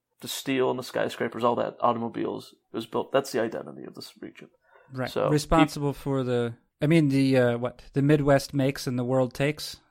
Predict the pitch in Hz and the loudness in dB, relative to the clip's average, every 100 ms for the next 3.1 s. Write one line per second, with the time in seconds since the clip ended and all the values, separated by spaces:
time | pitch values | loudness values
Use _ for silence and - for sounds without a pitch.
0 | - 147 - - 170 151 139 123 202 - | -4 -4 0 2 4 4 0 0 -4 -4
1 | 156 143 147 - - 190 175 139 135 131 | -4 -2 -2 -2 0 2 0 0 2 4
2 | 135 151 135 131 135 - 156 135 135 127 | 4 2 2 0 0 -10 -8 -6 -6 -6
3 | 127 | -8